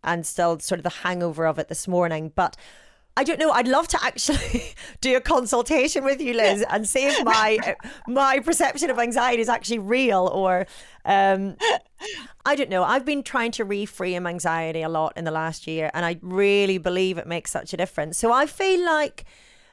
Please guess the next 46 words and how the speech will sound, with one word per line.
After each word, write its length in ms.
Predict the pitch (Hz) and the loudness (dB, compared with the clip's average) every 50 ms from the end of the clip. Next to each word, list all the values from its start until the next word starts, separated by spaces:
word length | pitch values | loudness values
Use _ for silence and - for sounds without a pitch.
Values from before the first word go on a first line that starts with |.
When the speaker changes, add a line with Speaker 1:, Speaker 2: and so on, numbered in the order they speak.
| _ _ - | _ _ -6
Speaker 1:
I 60 | 226 | -6
have 260 | 214 - 269 269 269 | -2 0 0 0 0
suffered 340 | - - 269 - - - 185 | 0 -2 -2 -2 -2 -2 -2
anxiety 640 | 180 175 170 156 170 160 156 151 151 151 - 143 151 | -2 -2 -2 -2 -2 -2 -2 -2 -6 -8 -8 -8 -6
a 80 | - 156 | -6 -4
lot, 300 | 156 139 143 - - - - | -2 -2 -2 -4 -8 -10 -8
and 80 | 175 | -8
s-, 180 | 170 - - - - | -6 -6 -8 -8 -6
and 220 | - 170 170 160 - _ _ | -6 -6 -6 -6 -10 _ _
suffered 420 | - - - 220 202 - - 170 151 | -12 -4 -2 -2 -2 -2 -4 -4 -4
it 120 | 135 - | -4 -6
is 120 | - 156 - | -8 -8 -8
the 60 | 170 | -4
word. 460 | 165 180 185 175 143 - - - - - - _ _ _ _ _ _ | -2 0 0 0 0 -4 -8 -14 -20 -20 -20 _ _ _ _ _ _
But 80 | 233 240 | 0 0
I 80 | 233 | 0
don't 260 | 220 202 285 277 - | 2 2 0 0 0
feel 140 | - - 247 | -2 -2 -2
like 140 | 226 220 226 | 0 0 2
I 80 | 208 196 | 0 0
do 320 | 190 - 226 233 254 254 | 0 0 0 0 2 2
now. 140 | 226 - 160 | 0 0 -2
I 200 | 160 160 156 175 | -2 -2 -4 -4
feel 180 | - - 240 240 | -4 -4 -2 0
like 160 | 240 220 - | 0 0 0
I 60 | 214 196 | -2 -2
go 160 | - 190 185 | -2 -4 -4
through 400 | 185 - - 196 202 220 226 214 | -6 -6 -4 0 2 2 2 2
it. 500 | 165 120 101 - - _ - - - - - _ _ _ _ _ _ _ _ | 0 -2 -6 -12 -16 _ -18 -18 -18 -18 -20 _ _ _ _ _ _ _ _
And 120 | 196 196 196 | -2 0 2
I 60 | 196 | 2
Speaker 2:
Yeah. 140 | 202 190 180 | 2 2 2
Speaker 1:
feel 200 | 226 247 247 240 | 2 2 2 2
like 300 | 220 202 185 - - _ | 0 0 0 -2 -4 _
because 480 | 226 220 - - 311 311 277 240 - - - _ _ _ | -6 -4 -2 -2 -2 0 -2 -4 -10 -12 -16 _ _ _
I've 160 | 220 233 214 | -4 -4 -2
started 400 | - - - 285 285 269 277 - - - | -2 0 2 2 2 2 -2 -6 -10 -8
to 140 | 269 240 226 | -6 -6 -6
really 500 | 202 196 202 247 254 269 269 247 247 233 | -6 -4 -2 0 2 2 0 0 -2 -4
pick 340 | - - - - 262 - - | -6 -6 -4 -4 -4 -4 -4
apart 840 | 226 - - - - 240 208 190 170 - - - _ _ - - - - _ _ _ _ _ _ _ _ _ - | -6 -8 -8 -4 0 0 2 2 0 -2 -6 -10 _ _ -16 -16 -16 -18 _ _ _ _ _ _ _ _ _ -14
what 540 | - 180 180 185 208 226 226 208 - - - - | -10 -8 -2 0 2 4 4 2 0 -2 -6 -4
anxiety 520 | 202 214 202 180 208 196 196 196 190 190 185 | -2 -2 0 2 2 4 4 2 2 0 -2
brings 460 | 175 - 220 208 202 208 220 220 - | -4 -2 0 0 0 0 0 -4 -4
to 100 | - - | -6 -6
me 280 | 185 175 165 160 160 - | -4 -4 -4 -4 -6 -10